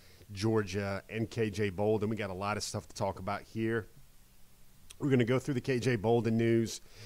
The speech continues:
<coughs> We're gonna present our Dog of the Week, brought to you, uh,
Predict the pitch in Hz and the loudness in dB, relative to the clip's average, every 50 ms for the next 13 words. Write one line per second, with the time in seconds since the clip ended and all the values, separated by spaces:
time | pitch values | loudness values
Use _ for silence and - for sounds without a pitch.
0 | - - - - - - - - - - - - - - 175 175 143 120 110 104 | -16 -16 -16 -16 -18 -20 -14 0 4 6 6 6 8 8 8 6 6 4 0 -2
1 | 98 113 117 131 131 120 - 127 117 98 113 117 113 110 107 107 - - 123 120 | 0 4 6 6 6 6 4 0 0 2 2 2 4 2 2 0 0 2 4 4
2 | 127 139 147 143 135 131 117 120 110 117 127 131 131 123 - - - 117 117 120 | 6 6 6 6 6 4 4 4 4 2 2 2 0 -2 -4 -2 0 2 2 2
3 | 113 - - 113 110 107 107 104 87 69 90 95 95 92 | 0 -4 -4 -2 0 0 0 -2 -2 -4 -4 -4 -4 -4